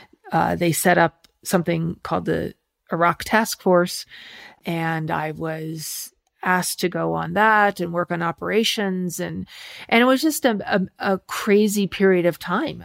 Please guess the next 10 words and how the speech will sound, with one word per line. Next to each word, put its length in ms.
You're 160
just 200
working 640
i-, 300
intense 560
hours. 640
I 140
would 180
bring 500
my, 460